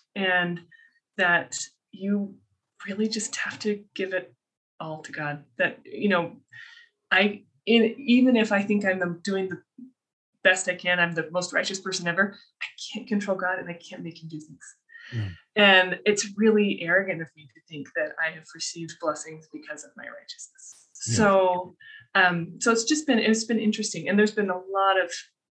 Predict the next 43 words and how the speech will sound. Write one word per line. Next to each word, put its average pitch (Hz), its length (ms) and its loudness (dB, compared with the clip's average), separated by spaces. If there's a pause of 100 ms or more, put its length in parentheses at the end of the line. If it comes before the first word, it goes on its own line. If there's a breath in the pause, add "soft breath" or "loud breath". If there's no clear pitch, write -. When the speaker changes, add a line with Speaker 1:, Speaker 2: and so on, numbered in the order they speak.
(120)
Speaker 1:
you 180 80 -8
know, 160 140 -6
Catholics 202 560 -6
and 190 80 -6
Episcopalians 175 680 -6
that 165 100 -12
have 160 140 -14
written 165 220 -12
about 156 420 -6
the - 80 -20
dark 156 280 -4
night 165 140 -10
of 156 100 -14
the 160 60 -18
soul. 170 340 -12 (720 loud breath)
Um, 196 440 2 (200)
I 220 80 8
Speaker 2:
I - 40 8
Speaker 1:
read 202 60 8
Speaker 2:
want, 214 140 2
Speaker 1:
one 196 80 0
Speaker 2:
uh, 202 60 0
Speaker 1:
of 196 120 -16
Winter's 180 300 -4
books 165 260 -8
that 170 80 -14
were 165 140 -10
really 160 260 -8
good 156 260 -10
too. - 180 -16 (180)
Sorry, 165 260 -2
go 180 80 2
Speaker 2:
I 185 40 6
Speaker 1:
ahead, 208 40 6
Speaker 2:
wanna 226 140 6
Speaker 1:
Richie. 214 100 4
Speaker 2:
ask - 140 -2
you 208 80 4
a 175 40 2
question 180 320 4
around 127 240 6
that. 113 240 -2
So 185 340 0